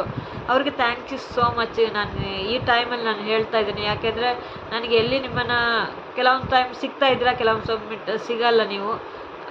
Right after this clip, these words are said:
ಎಲ್ಲಿನೂ ಸಿಕ್ಕಿಲ್ಲ, ಥ್ಯಾಂಕ್ಸ್ ಹೇಳೋಕ್ಕೆ ಆಗಿಲ್ಲ. ಈ ವಿಡಿಯೋ ನೋಡಿದರೆ ನಿಮಗೆ, ನಿಮಗೂ ಕೂಡ thank you so much. ಯಾರ್ಯಾರು ನನ್ನ ಸಪೋರ್ಟಿಗೆ ನಿಂತಿದ್ದೀರಾ ಎಲ್ರಿಗೂ thank you so much. ಹಾಗೆಯೇ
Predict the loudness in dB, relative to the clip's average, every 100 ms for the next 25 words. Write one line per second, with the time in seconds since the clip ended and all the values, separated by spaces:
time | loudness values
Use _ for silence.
0 | -12 -2 2 2 0 -2 -6 -6 -4 2
1 | 4 4 0 -8 -12 -14 -14 -12 -14 -14
2 | -14 -12 -12 -12 -2 0 0 -2 0 2
3 | 2 2 0 2 0 2 0 -2 -6 2
4 | 4 4 2 0 0 0 -2 0 0 0
5 | -4 -6 -6 0 2 2 2 0 -2 -6
6 | 2 2 4 0 2 2 4 4 2 -2
7 | -2 -4 -4 -2 2 2 0 -4 -4 -4
8 | 0 0 0 0 -2 0 -2 -4 -6 -6
9 | -4 -6 -8 -12 -14 -14 -14 -12 2 2
10 | 2 0 0 0 -2